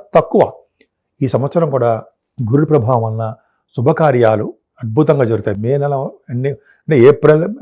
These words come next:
అంటే మా ఏంటంటే జనరల్గా జనవరి నుంచి ఏప్రిల్ నెల-, నెలాఖరు వరకు కూడా సప్తమ స్థానం ఉండడం వల్ల ఈ సంవత్సరం, సంవత్సరం మొత్తం కూడా ఈ, ఆ నాలుగు నెలలు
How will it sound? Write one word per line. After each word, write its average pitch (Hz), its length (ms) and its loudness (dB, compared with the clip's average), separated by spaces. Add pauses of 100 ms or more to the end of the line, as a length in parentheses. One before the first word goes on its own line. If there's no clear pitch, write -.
అంటే 131 180 -8 (340)
మా 131 80 -2 (160)
ఏంటంటే 165 360 2
జనరల్గా 151 320 0 (580)
జనవరి 151 460 4
నుంచి 143 240 -2 (440)
ఏప్రిల్ 139 440 6
నెల-, 117 220 2 (100)
నెలాఖరు 117 400 0
వరకు 104 160 -6
కూడా 120 180 0
సప్తమ 139 300 -4
స్థానం 120 220 -6 (100)
ఉండడం 107 260 -6
వల్ల 127 120 -2 (560)
ఈ 117 40 2 (100)
సంవత్సరం, 139 400 -2
సంవత్సరం 135 400 -2
మొత్తం 123 220 -8
కూడా 175 120 -2 (180)
ఈ, - 20 0 (680)
ఆ 117 40 4 (100)
నాలుగు 131 240 4
నెలలు 139 200 2